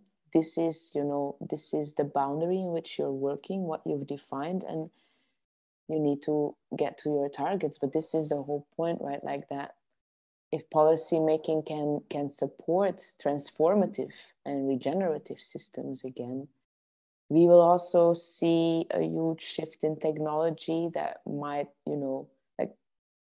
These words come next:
that might enable agriculture to become even more regenerative as what we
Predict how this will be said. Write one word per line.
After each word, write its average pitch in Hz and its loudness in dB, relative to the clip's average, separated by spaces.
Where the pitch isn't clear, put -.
that 151 0
might 147 -2
enable 147 2
agriculture 151 -2
to - -6
become 143 -4
even 139 0
more 165 2
regenerative 135 -4
as 143 -12
what 135 -6
we 127 -4